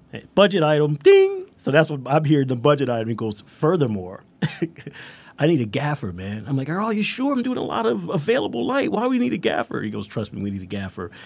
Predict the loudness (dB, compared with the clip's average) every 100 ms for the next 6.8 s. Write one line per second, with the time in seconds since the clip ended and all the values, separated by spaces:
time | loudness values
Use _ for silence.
0 | -20 -20 -10 -4 -2 -2 0 -2 -2 -6
1 | _ _ -2 -2 0 2 4 4 2 -2
2 | -2 -4 -4 -6 -6 -4 -2 -2 -2 -4
3 | -8 -4 -4 -4 -6 -6 -4 -4 -4 -10
4 | -12 -20 -20 -20 _ 0 0 4 2 2
5 | -2 2 0 2 2 2 0 -6 0 0
6 | 0 -2 2 0 2 4 4